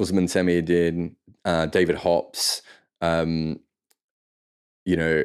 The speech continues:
uh, you can throw someone like John Norman in, uh, as the, the boss at TalkSport. These people do, co-, you know, when you're, you, you know, when you're sending in copy and whatever,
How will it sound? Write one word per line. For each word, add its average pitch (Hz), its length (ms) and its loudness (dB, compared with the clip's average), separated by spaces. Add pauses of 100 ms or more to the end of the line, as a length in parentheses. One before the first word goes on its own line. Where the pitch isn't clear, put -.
(120)
uh, 80 320 0
you 80 100 -4
can 92 80 0
throw 92 240 2
someone 104 260 0
like 90 120 0
John 90 220 0
Norman 90 280 2
in, 87 320 0
uh, 87 40 -2
as 82 420 -2
the, 73 260 0
the 87 80 -10
boss 85 300 -2
at 85 100 -2
TalkSport. 85 600 0 (840)
These 120 300 4
people 123 560 4 (160)
do, 117 240 4
co-, 120 220 0
you 123 100 2
know, 113 160 4
when 113 160 6
you're, 123 380 4
you, 123 200 2
you 113 120 0
know, 98 100 0
when 107 140 4
you're 95 280 4 (920)
sending 120 360 4
in 107 180 4
copy 104 320 2
and 90 120 2
whatever, 87 440 2